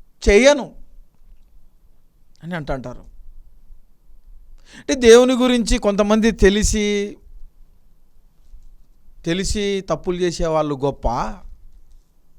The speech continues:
కొంచెం కొంచెం తెలుసుకొని ఒకవేళ ఏం తెలియని వారు తప్పు చేస్తున్నారంటే అదొక రకం అనుకోండి.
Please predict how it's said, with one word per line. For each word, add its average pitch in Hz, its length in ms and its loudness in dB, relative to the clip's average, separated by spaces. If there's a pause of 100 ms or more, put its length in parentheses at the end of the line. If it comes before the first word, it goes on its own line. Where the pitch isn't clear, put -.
(540)
కొంచెం 214 380 -6
కొంచెం 220 360 -4
తెలుసుకొని 196 1080 -8 (360)
ఒకవేళ 185 420 4
ఏం 185 340 2
తెలియని 208 460 2
వారు 202 260 2
తప్పు 170 320 -6
చేస్తున్నారంటే 170 840 -4
అదొక 143 220 -2
రకం 135 320 -8
అనుకోండి. 120 380 -18